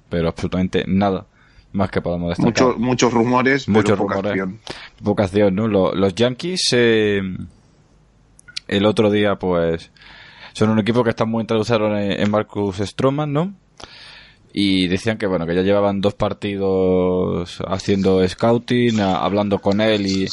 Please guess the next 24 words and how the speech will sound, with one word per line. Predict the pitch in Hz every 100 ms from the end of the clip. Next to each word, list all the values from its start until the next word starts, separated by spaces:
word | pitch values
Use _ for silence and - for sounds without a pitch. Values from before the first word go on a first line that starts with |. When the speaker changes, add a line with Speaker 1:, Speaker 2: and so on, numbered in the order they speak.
| - - - -
Speaker 1:
y | 104
demás. | 104 117 -
Y, | 123 -
y, | 101 101 92
bueno, | 98 131 -
antes | 107 107 113
del | 113
All-Star | 113 110 104 - 110
parecía | 104 95 95 101
que | 101
el | 92
traspaso | 95 95 - 98 98
iba | 95
a | 90
ser | 98 90 87 - - - - - -
inminente. | 104 101 101 123 120 170 208 _ _ _ _ _ _ _ _ _ _
Y | - 113 95
estamos | 90 101 92 90 92
a | 82 82
día | 85
veintiuno | 90 87 95 101 98
grabando | 90 90 92 92
esto | 92 -
y | 101